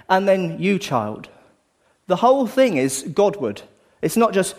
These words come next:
"You're gonna be great. You've got a great future ahead of you. I'm excited for your future." It's, he's amazing. He's wonderful. He's got a purpose. And he's gonna, child, he's gonna involve you. And that is very key, because we live in a culture where kids become the center.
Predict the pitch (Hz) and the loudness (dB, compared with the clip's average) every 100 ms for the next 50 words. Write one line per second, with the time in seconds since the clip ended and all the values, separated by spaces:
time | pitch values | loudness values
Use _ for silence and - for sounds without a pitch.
0 | - 180 214 233 220 190 214 185 170 - | -6 2 2 2 -4 0 0 0 -2 -8
1 | - 180 190 - 196 202 190 - 220 196 | -4 0 2 2 0 0 0 2 0 0
2 | 175 180 170 175 180 160 160 - 180 175 | 0 2 2 4 4 2 -2 0 0 0
3 | 180 185 175 196 196 - - - - - | -2 0 0 0 0 -2 -12 -20 -20 -14
4 | 202 185 262 254 233 247 240 214 196 190 | -2 2 2 2 2 4 2 2 2 2
5 | 254 226 254 247 220 208 262 254 269 269 | 2 4 2 2 2 4 4 4 2 2
6 | 269 269 269 175 - - - 214 254 262 | 4 4 4 0 0 -10 -4 0 2 2
7 | 269 233 - 240 262 240 233 - 220 208 | 0 0 2 2 2 2 -2 0 -2 0
8 | 196 190 175 202 147 101 - _ _ _ | 2 2 0 0 -2 -4 -16 _ _ _
9 | _ _ - - _ _ - 160 170 247 | _ _ -20 -20 _ _ -4 -2 2 2
10 | 143 - _ - 170 165 175 240 262 269 | 2 -10 _ -6 -6 -4 2 2 2 -2
11 | - 226 143 113 104 - _ _ _ - | 0 2 2 -2 -10 -16 _ _ _ -18
12 | - 175 208 277 285 247 226 - 226 - | -4 0 2 4 4 2 0 2 0 0
13 | - 160 143 143 - 233 143 - - 143 | -6 0 0 -2 -2 -2 -2 -8 -8 -4
14 | 151 135 135 151 143 - 101 | -2 -2 -2 -2 -4 -4 -8